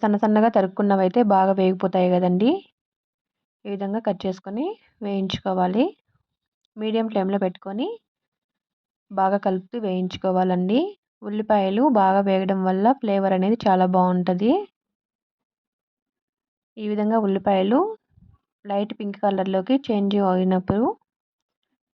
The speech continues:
ఈ విధంగా కలుపుకుంటూ వెల్లుల్లి రెబ్బలు ఒక ఏడు నుండి ఎనిమిది వరకు తీసుకొని యాడ్ చేసుకోండి. ఈ ఉల్లిపాయలు, వెల్లుల్లి రెబ్బల ఫ్లేవర్ అనేది కాకరకాయ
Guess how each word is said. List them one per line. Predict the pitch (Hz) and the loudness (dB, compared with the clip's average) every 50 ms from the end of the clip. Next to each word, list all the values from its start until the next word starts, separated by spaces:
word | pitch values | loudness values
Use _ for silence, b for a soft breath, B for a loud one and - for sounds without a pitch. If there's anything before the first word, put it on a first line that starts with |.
| _ _ _ _ _ _ _ _ - | _ _ _ _ _ _ _ _ -14
ఈ | 202 202 | -12 -10
విధంగా | 196 202 202 214 214 214 | -8 -4 -4 -4 -2 -2
కలుపుకుంటూ | 220 196 196 190 196 - - 202 196 190 196 247 330 415 453 - _ _ _ _ _ _ _ _ _ _ _ _ _ _ _ _ _ - - - _ - _ _ _ _ _ _ _ _ _ _ _ _ _ - | -2 -4 -4 -6 -10 -14 -14 -12 -12 -8 -6 -6 -6 -6 -6 -10 _ _ _ _ _ _ _ _ _ _ _ _ _ _ _ _ _ -20 -20 -20 _ -20 _ _ _ _ _ _ _ _ _ _ _ _ _ -8
వెల్లుల్లి | 202 202 202 208 214 214 208 196 | -6 -4 -2 0 2 2 2 2
రెబ్బలు | 190 185 190 185 190 196 226 294 - - _ _ 220 | 0 0 0 0 0 2 2 0 0 -2 _ _ -12
ఒక | 196 - 196 190 196 | -8 -6 -4 -2 -2
ఏడు | 196 185 190 190 | 0 0 0 0
నుండి | 190 190 208 220 202 | 0 2 2 2 2
ఎనిమిది | 185 185 185 190 190 | 2 2 0 0 0
వరకు | 185 190 185 214 208 - | -2 -2 -2 -6 -6 -6
తీసుకొని | 190 185 - - 196 208 247 359 480 - _ _ _ _ _ _ _ _ _ _ _ _ _ _ | -8 -10 -8 -6 -4 -2 -2 -2 -4 -6 _ _ _ _ _ _ _ _ _ _ _ _ _ _
యాడ్ | 202 185 190 185 - | -4 -2 -2 -2 -4
చేసుకోండి. | - 185 185 - _ 180 180 185 190 208 262 359 403 - _ _ _ _ _ _ _ _ _ _ _ _ _ _ _ _ _ _ _ _ _ _ _ _ | -6 -6 -6 -8 _ -12 -12 -8 -6 -4 -4 -6 -6 -10 _ _ _ _ _ _ _ _ _ _ _ _ _ _ _ _ _ _ _ _ _ _ _ _
ఈ | 220 208 | -4 -2
ఉల్లిపాయలు, | 208 208 208 - - 208 202 190 196 214 214 208 | -2 -2 0 0 2 2 2 4 2 2 2 2
వెల్లుల్లి | 190 190 196 196 202 196 196 | 2 2 2 2 2 2 2
రెబ్బల | 185 190 190 190 196 190 | 2 2 0 0 -2 0
ఫ్లేవర్ | 202 190 190 190 190 190 185 | 0 0 2 4 2 2 2
అనేది | 180 185 185 190 190 240 302 403 440 b b b b _ _ _ _ _ _ _ _ _ | 2 0 -2 -2 0 0 0 -2 -2 b b b b _ _ _ _ _ _ _ _ _
కాకరకాయ | 208 196 190 208 208 202 202 196 190 190 | -6 -4 -2 -2 0 2 2 0 2 2